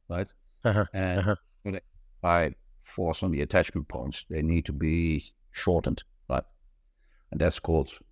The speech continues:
Speaker 1: slack. You have to take out the slack of the, of the muscles. Now, basically what you do is that you're, if you're in explosive sports, you don't have time for that,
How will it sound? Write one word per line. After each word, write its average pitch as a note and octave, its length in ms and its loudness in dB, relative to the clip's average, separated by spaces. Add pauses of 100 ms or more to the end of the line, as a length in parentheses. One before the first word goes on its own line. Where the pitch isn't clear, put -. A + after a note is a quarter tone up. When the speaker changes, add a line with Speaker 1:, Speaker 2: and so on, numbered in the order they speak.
Speaker 1:
slack. - 500 -8 (320)
You - 80 -12 (120)
have C#2+ 140 -2
to F2+ 60 -2
take - 280 0
out B1 200 0
the - 120 -6
slack - 400 -2
of D2 180 -2
the, C#2+ 220 -2
of D#2 160 -4
the D2 80 -4
muscles. - 500 -8 (640)
Now, E2+ 320 0 (400)
basically G#2 480 4
what F2+ 180 0
you D2+ 60 -2
do F2 440 2
is - 220 -4
that F2 320 -4
you're, D#2 540 -2
if E2 180 -6
you're D2 300 0
in D#2 160 0
explosive D2+ 600 0 (380)
sports, C#2+ 420 -4 (280)
you F#2 120 0
don't D#2+ 140 2
have E2 160 0
time F#2 240 2
for - 140 -2
that, - 240 -6